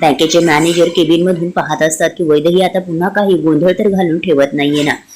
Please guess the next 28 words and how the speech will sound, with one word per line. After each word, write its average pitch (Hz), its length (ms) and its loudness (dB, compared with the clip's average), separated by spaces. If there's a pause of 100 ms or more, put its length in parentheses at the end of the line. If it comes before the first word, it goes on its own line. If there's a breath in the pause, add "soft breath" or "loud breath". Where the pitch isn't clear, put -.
(280 loud breath)
स्लिप 247 260 0
रिकामी 208 380 2
आहे 190 200 -2
हे 185 160 0
बघून 180 360 0
वैदेही 156 260 0
म्हणते, 170 260 0
"साधी 170 400 0
याला 170 200 0
स्लिपही 165 480 -4
भरता 165 300 -2
येत 160 260 -2
नाहीये 190 260 -2 (420 loud breath)
आणि 226 120 0
पैसे 165 360 0
काढायला 156 400 0
आलेला 139 400 -2
आहे," 143 180 -6
म्हणे. 143 260 -2 (420 loud breath)
तेजा 151 260 0
आता 156 140 0
या 170 180 2
गोष्टीचाच 185 500 -4
फायदा 214 260 2
घेत 190 200 0
असतो. 160 220 -2
तो 156 120 0
मुद्दामून 156 560 -2